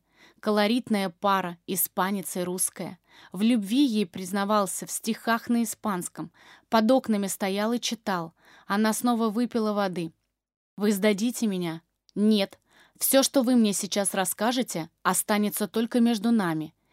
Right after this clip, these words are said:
Эта информация нужна лично для меня». «Я поняла. Спасибо. Продолжайте». Настя ждала близнецов,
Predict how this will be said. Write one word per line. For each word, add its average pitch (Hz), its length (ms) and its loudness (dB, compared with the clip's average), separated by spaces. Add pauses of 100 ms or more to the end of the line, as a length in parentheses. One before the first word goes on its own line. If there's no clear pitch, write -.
(220)
Эта 196 240 0
информация 240 680 2
нужна 185 320 -2
лично 233 400 0
для 220 140 2
меня». 202 400 2 (560)
«Я 226 160 -2
поняла. 226 460 0 (340)
Спасибо. 175 560 -4 (640)
Продолжайте». 226 800 0 (320)
Настя 262 400 6
ждала 226 320 6
близнецов, 240 800 0